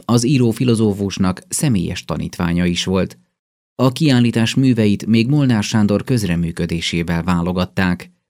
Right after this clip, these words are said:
Az összeállítás célja a legreprezentatívabb alkotások bemutatása, mintegy a pályára visszatekintő és azt lezáró mesterbúcsú kiállításaként.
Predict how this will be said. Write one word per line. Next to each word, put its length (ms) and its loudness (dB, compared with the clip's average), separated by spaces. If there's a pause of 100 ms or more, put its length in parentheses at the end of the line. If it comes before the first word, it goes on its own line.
(120)
Az 240 0
összeállítás 760 0
célja 460 2
a 200 -4
legreprezentatívabb 1400 -2
alkotások 760 -2
bemutatása, 920 0
mintegy 320 2
a 80 2
pályára 500 0
visszatekintő 840 -2
és 260 0
azt 240 -4
lezáró 480 0
mesterbúcsú 840 -4
kiállításaként. 1080 -4